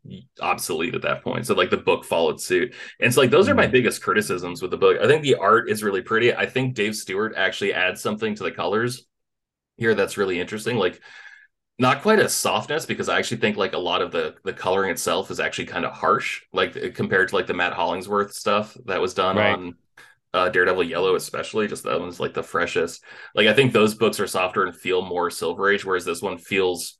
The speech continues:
Speaker 1: rougher and actually feels like a, like a war book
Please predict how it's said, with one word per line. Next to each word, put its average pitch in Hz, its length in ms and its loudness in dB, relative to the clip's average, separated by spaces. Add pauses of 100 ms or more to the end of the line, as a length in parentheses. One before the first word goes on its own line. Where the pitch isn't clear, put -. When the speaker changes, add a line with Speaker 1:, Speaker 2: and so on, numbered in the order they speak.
Speaker 1:
rougher 87 760 -2
and 92 180 2
actually 90 340 0
feels 90 460 -2
like 80 200 0
a, 85 220 -2 (500)
like - 140 -4
a 90 80 2
war 87 380 0
book - 500 -10